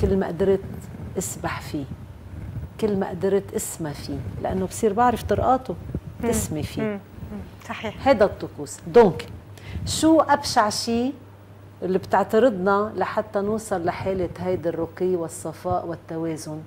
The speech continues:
Speaker 1: الكسل ما بده يعمل. نعتقد إنه هذا حلو. يعني حياتنا كلها نظريات، نحن عايشين على التلفزيونات.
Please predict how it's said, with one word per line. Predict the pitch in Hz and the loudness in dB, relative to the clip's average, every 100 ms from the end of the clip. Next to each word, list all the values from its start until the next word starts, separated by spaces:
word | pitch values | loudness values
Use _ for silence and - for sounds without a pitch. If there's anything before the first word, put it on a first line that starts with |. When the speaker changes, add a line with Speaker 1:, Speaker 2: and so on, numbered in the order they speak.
| - - - - 165 | -14 -16 -14 -8 -8
Speaker 1:
الكسل | 156 - 202 208 220 262 - - - - - - - - - - - - - - - - | -4 -2 0 4 4 2 -8 -18 -20 -20 -20 -20 -20 -20 -20 -20 -20 -18 -16 -16 -12 -6
ما | 160 | -4
بده | 165 156 | -2 -2
يعمل. | 156 143 151 180 - - - - - - - - | -4 -6 -8 -12 -16 -20 -20 -20 -20 -16 -12 -6
نعتقد | 165 165 - 226 180 - | -4 0 4 6 4 0
إنه | 180 175 | -2 2
هذا | 202 202 202 | 2 4 2
حلو. | - 180 147 - - - - - - - - - - | 2 0 -2 -6 -18 -20 -20 -20 -20 -20 -20 -20 0
يعني | 214 208 185 190 | 4 4 2 -2
حياتنا | - 196 233 220 175 | 0 2 2 0 -2
كلها | - 214 190 | 0 2 2
نظريات، | 175 160 170 175 185 202 208 | 0 0 0 2 2 0 -2
نحن | 208 190 | -2 -2
عايشين | 165 160 - 202 | -2 -4 -2 -2
على | 170 | -2
التلفزيونات. | 180 175 175 160 202 233 202 | 0 2 2 2 4 4 2